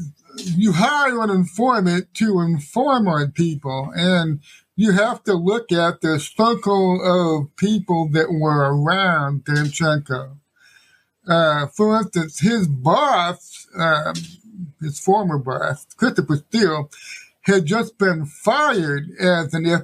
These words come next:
B I C H S in, I believe it was October of twenty sixteen. And, uh, so, m-, uh, I think it's gonna come out at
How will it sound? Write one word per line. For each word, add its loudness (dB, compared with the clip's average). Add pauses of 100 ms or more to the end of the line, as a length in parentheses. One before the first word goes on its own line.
B 2
I 0
C -2
H -4
S -2
in, -4
I 2
believe 2
it 0
was 0
October 0
of -8
twenty 0
sixteen. -4 (1400)
And, 0
uh, -2
so, 0
m-, 0
uh, 0
I 2
think -4
it's -4
gonna 2
come 0
out 2
at -12